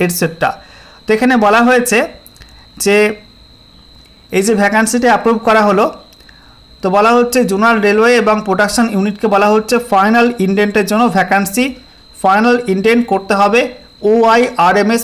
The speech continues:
পোর্টালে এক সপ্তাহের মধ্যে, এবং এটা কিন্তু করতে হবে আরআরবি বেঙ্গালুরু চেয়ারম্যানের সঙ্গে কনসালটেশন করে, যুক্তি পরামর্শ করে এটা করতে হবে, ঠিক আছে, ওআইআরএমএস পোর্টালে। এবং সেখানে কিন্তু অবশ্যই ফাইনাল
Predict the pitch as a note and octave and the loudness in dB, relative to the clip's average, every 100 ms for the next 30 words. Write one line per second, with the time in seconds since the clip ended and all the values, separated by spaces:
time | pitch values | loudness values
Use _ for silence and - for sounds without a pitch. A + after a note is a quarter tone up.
0 | - G3 G#3 G#3+ C#4 B3+ - F3+ - G#3+ | -2 -2 2 2 0 -2 -4 -2 0 -2
1 | G#3+ G#3+ G#3 G3 G3+ D#3 - - - - | 0 0 0 0 0 -2 -6 -20 -20 -6
2 | F3 G3 A#3 G#3+ G#3 A3+ A3 A#3 A3 G#3+ | -2 0 0 0 -2 -2 -2 0 -2 0
3 | A3+ A3 A#3 C#4+ - - - - - - | 0 2 2 -2 -6 -12 -20 -6 0 2
4 | A#3 A3+ A#3 F#3+ G3 G#3 G#3 A3+ A3 G3 | 2 0 0 0 0 2 2 0 -2 0
5 | G3 G3+ G3+ G#3 A3+ A#3 E3 E3 F#3+ G3 | 2 0 -2 -2 -2 0 -2 0 -2 -2
6 | G#3 G3+ F#3+ A#3 - - - - - _ | -2 -2 0 0 -4 -14 -20 -20 -20 _
7 | - - - - - D#3 A3+ - B3 A3 | -20 -20 -20 -16 -6 -4 -2 -2 0 0
8 | G#3+ G#3 A3+ G#3+ G#3 B3 A#3 - F3+ - | 0 -2 -2 0 2 2 0 -2 -2 -2
9 | D3+ E3 A#3+ G#3+ E3 D#3 - G3 G#3 A#3+ | -2 0 0 0 -2 -6 -2 2 2 2
10 | F#3 F3 F3+ G#3 F#3+ F3+ E3+ F3 B3 B3 | 0 0 0 -2 -2 -2 0 0 0 -4
11 | - - - - - G3 B3 C4+ - - | -16 -20 -20 -20 -6 -2 0 -2 -8 -6
12 | - A3 C4+ C#4 C4 B3 G3+ B3 - B3 | -2 0 0 -2 0 0 0 0 0 -2
13 | C#4+ - - - _ - G3 A3 B3 | -2 -10 -20 -20 _ -4 0 2 2